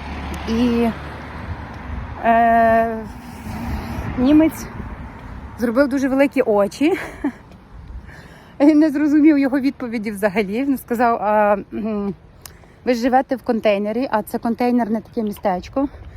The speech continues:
Там умови, ну, скажімо, воно новеньке, в принципі, непогані, бо вони живуть там, е, як трьохкімнатна квартира. Типу, ну, і їх там живе ще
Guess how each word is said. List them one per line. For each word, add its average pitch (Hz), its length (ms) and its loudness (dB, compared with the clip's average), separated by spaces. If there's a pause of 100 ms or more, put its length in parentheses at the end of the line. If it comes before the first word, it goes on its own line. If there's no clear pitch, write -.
(360)
Там 269 560 2 (300)
умови, 269 500 4
ну, 262 120 0
скажімо, 240 420 -2
воно 240 300 -2
новеньке, 294 560 2 (1040)
в - 40 -10
принципі, 277 400 2
непогані, 302 920 4
бо 240 160 -2
вони 254 240 2
живуть 240 260 -2
там, 233 320 0 (220)
е, 214 300 0
як 208 200 -4
трьохкімнатна 220 720 -2
квартира. 339 520 0 (600)
Типу, 254 600 2 (760)
ну, 277 240 4
і 240 40 -2
їх 240 180 0
там 247 200 2
живе 240 420 2
ще 226 420 0